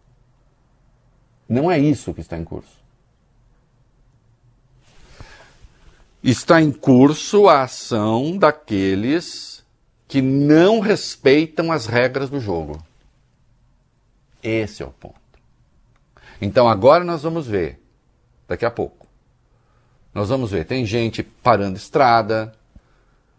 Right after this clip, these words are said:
tem gente mandando mensagem na linha "Vamos pro pau". Não é? Durante um bom tempo, nós assistimos ao próprio presidente, é, atacando a justiça eleitoral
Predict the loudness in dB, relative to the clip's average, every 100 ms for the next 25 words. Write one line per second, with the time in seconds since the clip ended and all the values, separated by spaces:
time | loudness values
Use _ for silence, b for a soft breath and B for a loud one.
0 | _ _ 0 2 2 -2 0 -2 0 -2
1 | -2 -4 -4 0 0 0 -4 -4 -4 -4
2 | -6 -4 0 4 4 4 0 -4 _ _
3 | _ _ _ _ _ _ _ _ _ _
4 | _ _ _ _ _ _ _ _ _ _
5 | _ _ -8 -6 -4 -8 _ b b 4
6 | 4 4 -2 -4 -2 -2 0 0 0 -2
7 | -2 -2 -4 -8 -10 -6 -6 -6 -2 -2
8 | 0 0 0 -4 -6 -6 -4 -4 -4 -8
9 | -12 -14 _ _ _ _ _ -2 2 4
10 | 4 4 2 2 0 0 -6 -2 -2 0
11 | -2 -4 -6 -8 -8 -4 -4 -2 0 2
12 | 2 2 -2